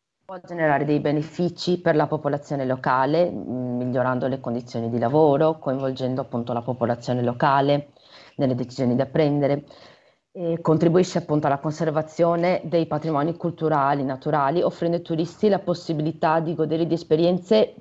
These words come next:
più, mm, ricche, più autentiche, attraverso il contatto, eh, con, eh, la co-, la popolazione, che appunto può condividere le conoscenze e gli aspetti culturali, sociali e ambientali.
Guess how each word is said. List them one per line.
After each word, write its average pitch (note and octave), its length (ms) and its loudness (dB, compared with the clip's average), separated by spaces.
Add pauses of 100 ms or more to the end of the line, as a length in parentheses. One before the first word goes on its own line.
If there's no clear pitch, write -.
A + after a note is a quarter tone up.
più, F3 520 -6
mm, C3 300 -4
ricche, D#3+ 500 4
più D#3+ 160 0
autentiche, C#3 880 0 (220)
attraverso D3 480 -2
il D#3 80 -6
contatto, D3+ 640 -4
eh, B2 400 -10
con, A#2+ 400 -6
eh, A#2+ 640 -6
la C3 240 2
co-, - 220 -2
la C#3 160 2
popolazione, D3 760 2
che - 100 -6
appunto C3+ 380 -4
può B2+ 260 2 (240)
condividere C#3 760 2
le C3 280 0
conoscenze D#3 840 0 (320)
e E3+ 100 -4
gli D#3+ 80 -2
aspetti C#3 440 -4
culturali, D3 440 2
sociali D3 460 -4
e - 20 -2
ambientali. A#2+ 680 -6